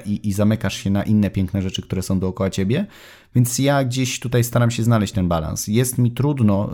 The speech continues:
y, szczególnie teraz jeszcze w czasach pandemii, która nie pozwala mi eksplorować różnych rzeczy, żeby podróżować i tak dalej. Natomiast sądzę, że jak się ta pandemia skończy, to też troszeczkę rzeczy,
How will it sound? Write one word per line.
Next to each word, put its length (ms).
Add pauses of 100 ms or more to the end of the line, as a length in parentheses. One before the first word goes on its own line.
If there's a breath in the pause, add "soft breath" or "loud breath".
(240)
y, 40
szczególnie 400
teraz 240
jeszcze 240
w 80
czasach 260
pandemii, 440
która 260 (360 loud breath)
nie 100
pozwala 440
mi 120
eksplorować 540
różnych 240
rzeczy, 420 (300 loud breath)
żeby 260
podróżować 760
i 40
tak 160
dalej. 340
Natomiast 420
sądzę, 280
że 100
jak 120
się 100
ta 100
pandemia 360
skończy, 380
to 220 (380 loud breath)
też 200
troszeczkę 420
rzeczy, 500